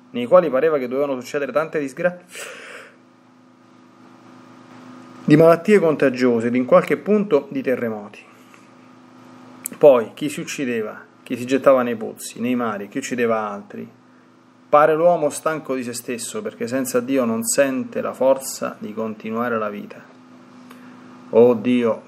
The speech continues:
quanti castighi e quante migliaia di persone saranno vittime di questi flagelli.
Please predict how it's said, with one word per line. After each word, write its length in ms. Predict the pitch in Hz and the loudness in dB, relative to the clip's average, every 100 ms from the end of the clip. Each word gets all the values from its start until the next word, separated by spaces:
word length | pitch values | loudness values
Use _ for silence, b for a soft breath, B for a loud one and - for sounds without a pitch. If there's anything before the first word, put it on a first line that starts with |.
| - | -6
quanti 480 | - 127 135 131 123 | 2 2 2 -2 -2
castighi 480 | 123 - 151 147 131 | -2 -2 -2 -2 -2
e 80 | |
quante 440 | 127 143 147 139 135 | 0 0 0 -2 -4
migliaia 600 | 131 123 123 135 143 131 | -2 -2 0 0 0 -2
di 100 | 123 | -4
persone 640 | 117 110 - 151 156 147 | -4 -6 -6 -2 -2 -2
saranno 400 | 113 123 117 117 | -2 -2 -2 -4
vittime 460 | 123 123 - 120 113 | -6 -10 -10 -8 -6
di 100 | 110 | -6
questi 400 | 110 107 - 113 | -6 -8 -8 -10
flagelli. 600 | 101 107 101 - 104 | -8 -10 -12 -14 -16